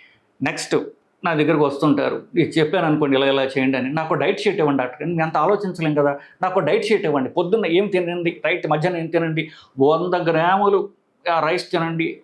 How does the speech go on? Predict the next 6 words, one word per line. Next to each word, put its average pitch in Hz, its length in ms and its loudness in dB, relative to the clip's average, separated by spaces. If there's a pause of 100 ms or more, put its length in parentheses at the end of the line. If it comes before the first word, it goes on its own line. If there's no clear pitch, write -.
ఒక - 120 -4
రెండు 156 400 2
వందల 175 480 2
రెండు 165 440 0
గ్రాములు, 196 540 2 (400)
ఆ, 151 340 2